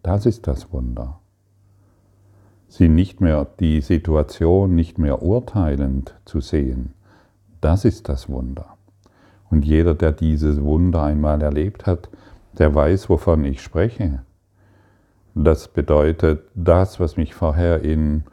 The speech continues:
völlige Unruhe versetzt hat, in Stress und in Angst und, und in Angriff und in Sorgen und in Tötungsabsichten oder sonst etwas. Und plötzlich ist durch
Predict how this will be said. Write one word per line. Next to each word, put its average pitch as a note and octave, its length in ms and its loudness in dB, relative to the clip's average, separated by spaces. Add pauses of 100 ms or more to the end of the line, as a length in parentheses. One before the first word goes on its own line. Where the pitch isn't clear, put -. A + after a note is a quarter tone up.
(280)
völlige F2+ 540 2
Unruhe D#2+ 600 2
versetzt - 560 -6
hat, - 360 -4 (280)
in D2 200 0
Stress F2 600 -4
und D2 180 0
in D2+ 200 -2
Angst F2+ 540 -2
und, C#2+ 280 -2
und C#2+ 380 -4 (280)
in C#2+ 220 -2
Angriff F2+ 640 0
und D#2 180 -2
in C#2+ 200 0
Sorgen D#2 720 -2 (480)
und D2+ 480 0
in C#2+ 320 0 (320)
Tötungsabsichten D#2+ 1300 0
oder D#2 220 0
sonst G#2+ 380 -2
etwas. D#2 460 0 (1000)
Und E2+ 200 4
plötzlich F#2+ 680 0
ist - 340 -6 (640)
durch E2 720 2